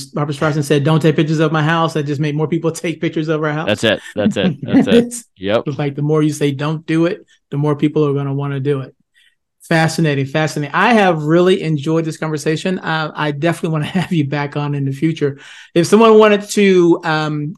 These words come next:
Speaker 1: connect with you to learn more about Red Balloon or about
Speaker 2: Yeah.
Speaker 1: Public Square, about everything you're, you're into, how can they find you online?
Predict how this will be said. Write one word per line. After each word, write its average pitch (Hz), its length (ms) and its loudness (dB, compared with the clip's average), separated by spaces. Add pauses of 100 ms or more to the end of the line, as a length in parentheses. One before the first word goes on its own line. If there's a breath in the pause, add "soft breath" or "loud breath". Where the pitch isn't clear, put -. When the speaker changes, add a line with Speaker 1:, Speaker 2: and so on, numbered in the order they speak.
Speaker 1:
connect 180 320 2
with 180 180 0
you 196 80 0
to 175 80 4
learn 165 220 0
more 160 140 2
about 151 240 -4
Red 147 200 -6
Balloon 165 480 -2
or 147 140 -2
about 135 280 -12
Speaker 2:
Yeah. 101 100 0
Speaker 1:
Public - 120 -6
Square, 160 400 2
about 151 320 -4
everything 151 360 -4
you're, 143 200 -4
you're 139 240 -8
into, 156 400 -2
how 143 160 -2
can 151 140 -4
they 147 80 -2
find 147 280 -6
you 139 120 -6
online? 131 380 -8